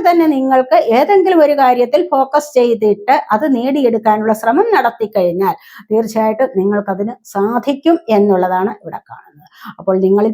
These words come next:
പലരും ഇങ്ങനെ മുന്നോട്ട് വരാൻ ആഗ്രഹിക്കുന്നു എന്നുള്ളതാണ്. ജോലിയിലേക്ക് നല്ല ഒരു ജോലി വേണം, ഏതാണ് അവിടെ സെലക്ട് ചെയ്ത്,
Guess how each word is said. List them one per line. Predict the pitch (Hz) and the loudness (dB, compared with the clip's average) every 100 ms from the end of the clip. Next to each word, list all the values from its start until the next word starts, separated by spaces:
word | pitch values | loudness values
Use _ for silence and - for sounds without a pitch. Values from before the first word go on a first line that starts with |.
| 220 | 0
പലരും | 208 220 285 339 202 | 0 0 -2 -4 -4
ഇങ്ങനെ | 214 320 453 381 262 | 0 2 2 0 -2
മുന്നോട്ട് | 240 262 359 427 | 0 2 2 2
വരാൻ | 359 269 233 220 | 2 2 2 2
ആഗ്രഹിക്കുന്നു | 202 202 220 240 240 262 311 - | 2 2 0 -2 0 2 2 2
എന്നുള്ളതാണ്. | 220 208 196 185 180 190 | 0 2 2 0 0 0
ജോലിയിലേക്ക് | 190 214 254 254 233 220 | 0 2 2 2 0 -2
നല്ല | 196 202 269 | -2 0 2
ഒരു | 285 | 2
ജോലി | 277 262 294 | 2 2 2
വേണം, | 277 262 233 | 2 0 0
ഏതാണ് | 214 226 254 269 | 0 2 2 0
അവിടെ | 247 254 | 0 -2
സെലക്ട് | 254 240 247 302 | -2 -4 -4 0
ചെയ്ത്, | 269 269 | 2 2